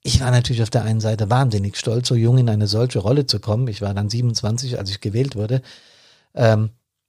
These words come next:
aber andererseits habe ich natürlich auch die Buchsen gestrichen voll gehabt.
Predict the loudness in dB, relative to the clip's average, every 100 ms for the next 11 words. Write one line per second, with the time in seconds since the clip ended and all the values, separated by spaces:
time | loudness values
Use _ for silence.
0 | _ _ _ _ 0 2 4 4 2 2
1 | 2 -2 -2 -6 -4 -6 -6 -4 -2 0
2 | -2 -4 -10 _ 0 2 2 -6 -6 -4
3 | -4 -2 -4 -4 -6 0 0 0 -2 -4
4 | -8